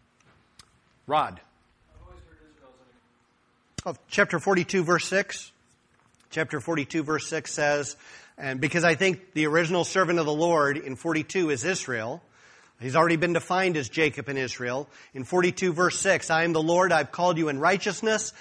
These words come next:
I will take you by the hand and keep you. I will give you as a covenant for the people, a light for the nations, to open the eyes that are blind, to bring out the prisoners from the dungeon, from the prison, those who sit in darkness." So the Lord's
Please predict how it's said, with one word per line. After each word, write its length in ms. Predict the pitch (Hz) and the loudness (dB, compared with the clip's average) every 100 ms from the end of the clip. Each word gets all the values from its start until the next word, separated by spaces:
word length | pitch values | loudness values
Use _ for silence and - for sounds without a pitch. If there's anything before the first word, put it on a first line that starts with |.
| - - | -14 -6
I 80 | |
will 140 | 156 156 | -2 -2
take 340 | - 214 208 | 2 0 0
you 80 | 196 | 0
by 140 | 165 | 0
the 100 | 147 | 0
hand 280 | 147 180 175 | -2 -2 -2
and 160 | 151 135 | -4 -4
keep 300 | - 202 - | -4 -4 -4
you. 300 | 208 214 214 - - | -4 -4 -6 -14 -10
I 100 | 170 | -4
will 120 | 165 | -2
give 220 | 151 185 185 | 0 0 2
you 160 | 170 | 0
as 120 | 147 | 0
a 80 | 131 | -4
covenant 420 | - 196 220 220 | -2 0 0 -2
for 80 | 202 | -2
the 120 | 196 | -4
people, 460 | 190 175 135 135 143 | -4 -4 -4 -6 -8
a 100 | 143 | -4
light 340 | 131 143 180 196 | -2 2 0 0
for 120 | 214 | -4
the 100 | 185 | -2
nations, 640 | 180 151 127 127 131 156 - - - | 0 0 -2 -8 -10 -12 -18 -20 -10
to 120 | 156 | -4
open 240 | 190 175 165 | -2 0 -2
the 160 | 151 | -2
eyes 320 | 151 180 220 | 4 4 4
that 120 | 214 226 | 2 0
are 60 | |
blind, 600 | 190 160 135 123 131 165 - _ _ _ - | 0 0 0 -2 -4 -6 -10 _ _ _ -6
to 80 | |
bring 220 | 156 185 185 | 0 2 4
out 160 | 180 | 2
the 80 | 156 | -2
prisoners 500 | - 202 185 208 185 | 0 0 4 2 2
from 160 | 202 196 | 0 -2
the 80 | |
dungeon, 600 | 160 165 147 123 135 151 - - - | 0 0 0 -2 -6 -6 -10 -20 -16
from 140 | - 160 | -6 -2
the 100 | 151 | -2
prison, 440 | - 202 143 147 | 2 2 4 -2
those 200 | 143 135 | -2 -2
who 120 | 156 | -2
sit 200 | 143 160 | -4 -2
in 160 | 147 143 | -2 0
darkness." 640 | 147 139 - 107 104 - - - - - | 0 -2 -4 -12 -14 -16 -18 -20 -20 -12
So 360 | - 147 143 - - - - | -2 0 0 -6 -18 -14 -6
the 100 | 151 | 0
Lord's 540 | 175 226 254 175 - | 6 8 8 4 -6